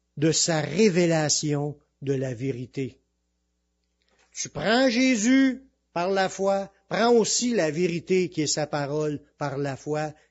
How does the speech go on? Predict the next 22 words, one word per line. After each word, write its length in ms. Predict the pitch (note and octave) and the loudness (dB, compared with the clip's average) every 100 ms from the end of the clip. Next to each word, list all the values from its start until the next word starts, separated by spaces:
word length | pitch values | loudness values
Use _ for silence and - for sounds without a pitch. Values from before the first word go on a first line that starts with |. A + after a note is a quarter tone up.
| - | -4
sépare 720 | - G3 F#3 G3 F3+ E3 - | 0 0 -2 -4 -6 -8 -8
pas 160 | D#3 C3+ | -6 -6
cela. 360 | - C3+ C#3 - _ _ _ _ _ _ _ _ _ _ | -8 -10 -10 -12 _ _ _ _ _ _ _ _ _ _
Jésus 480 | C3 F3+ G3 E3 A#3 | -6 -2 0 0 2
le 180 | G3+ F3+ | 4 2
dit 260 | D#3+ G#3+ | 0 -2
lui-même 500 | G3 G#3+ A3 G3 G3 | 0 2 2 2 2
de 100 | E3+ | 0
sa 240 | D#3+ D#3+ D3 | -2 -2 -2
bouche, 400 | D#3 G3 G3 - | 0 0 -2 -4
puis 120 | D#3+ | -4
il 40 | |
a 60 | D#3 | -4
dit 180 | C#3+ E3 | -4 -6
lui-même 460 | G#3+ G3+ G3 G3+ | -4 -2 0 0
que 80 | E3+ | -2
ces 180 | - D#3+ | -4 -4
paroles-là 560 | D#3+ D#3 D#3 D#3 F3 | -2 -2 0 0 0
venaient 260 | D#3+ D3+ D3+ | -2 -2 -4
de 60 | - | -4
son 240 | C#3+ C3+ | -6 -6
Père. 380 | C3 C3 B2+ | -6 -8 -10